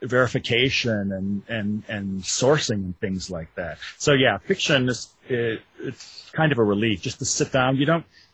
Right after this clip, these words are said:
you know, theoretically, you don't need much to write fiction except what's up in your head. And you can sit down and just create, and you're creating your own world, your own characters. It might be inspired by other things, but whenever I write nonfiction, it's half the time I'm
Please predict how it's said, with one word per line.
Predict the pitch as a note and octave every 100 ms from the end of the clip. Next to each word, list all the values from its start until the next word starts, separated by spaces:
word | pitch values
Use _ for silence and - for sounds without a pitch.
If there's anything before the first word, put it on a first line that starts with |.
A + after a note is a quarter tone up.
| _
you | -
know, |
theoretically, | C#3+ G#3+ F#3+ G3+ F#3 C3+
you | C3
don't | C#3 B2+
need | D#3 A2
much | G2 F#2 -
to | A2
write | G2+ F#2+
fiction | - B2 - G#2
except | F#2+ A#2+ -
what's | A2+ -
up | A2
in | A2+
your | G2+
head. | F#2+ B2+ E2+ D2 E2 _ _ _ _ _
And | A#2 G#2+ G2+ G2+
you | G#2
can | A2+
sit | - C3 -
down | A2+ A2+ A#2
and | A2
just | G#2 -
create, | - A#2+ A2 A2+ A#2+
and | G#2 G#2 G#2+ A#2
you're | G#2+
creating | - B2 A#2+
your | A#2
own | A2+ A2
world, | G2+ G#2 G#2+ G#2+
your | G#2+
own | G#2
characters. | F2 - G#2 G2 - G#2+ G#2+
It |
might | G#2+ G#2+
be | G#2
inspired | G2 - F#2 G#2+ G2 G2
by | F#2 F#2 F#2 _ _ _
other | - B2 A2
things, | G2 A2+ G2+ G2+ F2
but | G#2 G2 - _ _ - - _
whenever | G#2+ B2+
I | C#3+
write | B2 B2+ A2
nonfiction, | A2 C3+ - G#2 F#2+ - G2+ G#2
it's | G2 - - - _
half | - A2 A#2
the | A2+
time | - G2+ G#2+
I'm | G2+ F#2+ F#2